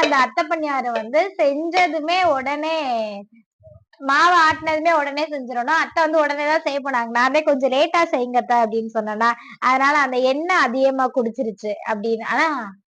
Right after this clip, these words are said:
டேஸ்ட் அடிப்பொலியா இருக்கும், செம்ம டேஸ்டா இருக்கு அத்தை பணியாரம். நான் அடுத்து வந்து ஊருக்கு போகும்போது கண்டிப்பா இதோட ரெசிபி சொல்றேன். கொஞ்சம் தான் நான் காலையிலேயே சாப்பிட்டுட்டேன், மீதி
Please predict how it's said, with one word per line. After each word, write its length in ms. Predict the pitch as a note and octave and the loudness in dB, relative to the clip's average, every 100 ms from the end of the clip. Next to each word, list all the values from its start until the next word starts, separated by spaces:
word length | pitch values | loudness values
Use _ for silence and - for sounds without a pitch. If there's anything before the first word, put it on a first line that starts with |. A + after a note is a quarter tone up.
| _ _ _ _ _ _ _ _ _ - | _ _ _ _ _ _ _ _ _ -6
டேஸ்ட் 320 | D4 F#4 F4+ C#4+ | -2 -2 0 2
அடிப்பொலியா 500 | B3+ D4+ D4+ D4 D#4+ C#4 | 2 0 2 2 4 2
இருக்கும், 260 | A#3 G3+ F#3+ | 0 -6 -2
செம்ம 360 | A#3+ A#3 D4 D#4 | -2 0 -2 0
டேஸ்டா 340 | D#4 E4 E4 D4+ | 0 0 0 -2
இருக்கு 180 | B3 A3 | 0 -4
அத்தை 200 | G3 A#3+ | -4 -6
பணியாரம். 400 | A3 G#3 G3+ C4+ | -6 -8 -4 -2
நான் 140 | D4 G#3+ | 0 -2
அடுத்து 200 | A3+ A#3+ | -4 -4
வந்து 180 | C4+ C#4+ C#4+ | -2 -2 -4
ஊருக்கு 220 | D#4 D4 | -4 -4
போகும்போது 340 | B3 A#3+ A#3 D4 C4+ | -4 -6 -4 -4 -4
கண்டிப்பா 320 | G#3 A3+ A#3+ | -8 -2 -2
இதோட 200 | A3+ G#3+ G3+ | 0 -2 -4
ரெசிபி 360 | G3+ G3+ C4 B3 A#3 | -6 -8 -12 -12 -8
சொல்றேன். 340 | G3 A3 F4 - _ _ - | -4 0 -2 -4 _ _ -10
கொஞ்சம் 320 | C#4+ D4+ F4 | -8 -2 0
தான் 100 | F4 D#4+ | 2 0
நான் 120 | C4+ | 0
காலையிலேயே 340 | C4+ C#4+ D#4 E4+ | 0 0 0 -2
சாப்பிட்டுட்டேன், 420 | F4 C#4+ C4+ D4+ E4 | 0 0 -2 -6 -6
மீதி 140 | C4+ | -6